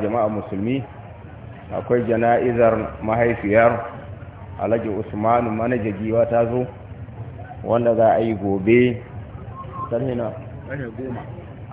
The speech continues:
Speaker 1: Da karfe goma na safe a tsohuwar asibiti. Don haka ana sanar da al'ummar musulmi domin halartar wannan jana'iza. Allah ya gafarta mata, ya sa ta huta, mu ko Allah ya sa ƙarshen mu alkhairi.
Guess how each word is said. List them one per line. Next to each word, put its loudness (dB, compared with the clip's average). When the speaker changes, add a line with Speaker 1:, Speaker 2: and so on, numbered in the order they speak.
Speaker 1:
Da 2
karfe 8
goma 6
na 0
safe 2
a 0
tsohuwar 4
asibiti. 0
Don 8
haka 6
ana 6
sanar 4
da 8
al'ummar 4
musulmi 4
domin 8
halartar 10
wannan 8
jana'iza. 8
Allah 6
ya 8
gafarta 6
mata, 6
ya -2
sa 6
ta 8
huta, 6
mu 0
ko 2
Allah 6
ya -2
sa 6
ƙarshen 0
mu 4
alkhairi. 6